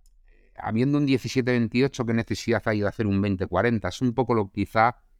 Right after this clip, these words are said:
eh, no ha entendido bien el mercado, ¿no? Porque son objetivos sumamen-, sumamente parecidos, si te fijas. Es cierto que uno es un poquito más angular y acaba un poquito tal, pero bueno, es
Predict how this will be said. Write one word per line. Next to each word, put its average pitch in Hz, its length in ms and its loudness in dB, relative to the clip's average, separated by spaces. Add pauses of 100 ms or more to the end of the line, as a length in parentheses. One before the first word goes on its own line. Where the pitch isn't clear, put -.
(140)
eh, 92 360 -4
no 98 140 0
ha 120 40 2
entendido 110 420 2
bien 101 160 2
el 95 80 0
mercado, 78 480 -2
¿no? 95 100 -6
Porque 85 160 -4
son 101 140 -2
objetivos 101 440 -2
sumamen-, 92 340 0
sumamente 90 460 -4
parecidos, 92 480 -2
si 76 60 -14
te 76 120 -8
fijas. 110 320 -2 (380)
Es - 160 -12
cierto 98 300 0
que 92 80 -2
uno 98 240 0
es 85 100 -6
un 101 60 0
poquito 92 240 -2
más 95 160 -2
angular 95 300 0
y 98 40 2
acaba 90 200 0
un 90 100 0
poquito 92 260 -4
tal, 113 220 2
pero 82 140 -4
bueno, 92 260 -4
es - 160 -18